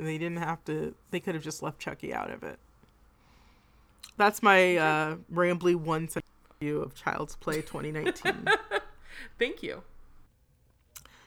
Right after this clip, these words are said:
Speaker 1: Then I selected to watch for the very first time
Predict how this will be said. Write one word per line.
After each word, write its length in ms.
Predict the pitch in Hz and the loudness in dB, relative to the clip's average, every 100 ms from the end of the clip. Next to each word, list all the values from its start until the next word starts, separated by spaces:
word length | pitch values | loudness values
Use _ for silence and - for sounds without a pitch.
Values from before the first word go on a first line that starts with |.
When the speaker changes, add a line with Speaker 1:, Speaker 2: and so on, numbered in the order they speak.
| - - _ - | -20 -20 _ -14
Speaker 1:
Then 600 | 175 165 269 339 180 170 | -4 6 8 8 6 4
I 180 | 208 233 | 2 0
selected 680 | 262 - 269 226 240 - 185 | -2 0 4 4 2 -2 -4
to 100 | - | -2
watch 340 | 185 170 156 - | 2 2 2 -4
for 120 | 185 | -4
the 100 | 160 | -2
very 280 | 156 190 208 | 4 4 4
first 380 | - 196 196 - | 2 -2 -2 -2
time 480 | 240 202 156 156 | 2 2 0 -6